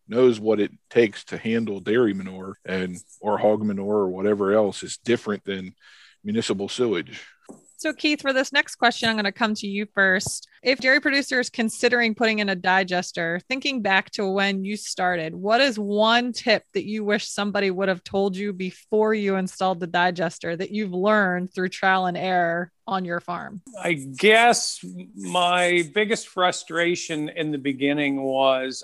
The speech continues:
Speaker 3: I was in charge of running the digester, and there was really not much technical assistance from the digester company. It's a complicated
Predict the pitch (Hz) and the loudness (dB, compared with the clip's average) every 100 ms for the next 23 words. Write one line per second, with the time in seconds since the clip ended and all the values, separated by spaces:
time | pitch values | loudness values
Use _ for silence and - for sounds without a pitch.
0 | 147 151 170 147 151 143 160 151 135 131 | -2 0 0 -2 -6 0 2 2 0 -6
1 | 127 139 139 135 131 127 131 127 127 131 | -2 0 0 -2 -4 -2 0 0 -4 -8
2 | 131 - - 135 127 - 165 151 160 156 | -8 -8 -12 -12 -12 -4 -2 4 4 4
3 | 147 151 156 175 196 185 165 151 156 160 | 2 2 4 8 8 6 2 0 -4 0
4 | 170 170 - 170 160 143 - - - - | 2 2 -2 0 0 -2 -14 -16 -18 -8
5 | - 175 170 139 160 151 - 175 151 - | -2 -2 -4 -2 -2 -2 -2 0 0 0
6 | 156 135 - 165 143 139 135 147 143 131 | -4 -4 0 0 2 2 4 6 6 4
7 | 143 135 - 127 - 147 123 135 123 127 | 0 -2 -6 -10 -4 -4 -2 -8 -10 -14
8 | - 175 - 190 196 196 190 185 175 170 | -4 -4 0 0 6 6 4 2 4 4
9 | 160 143 | 2 -4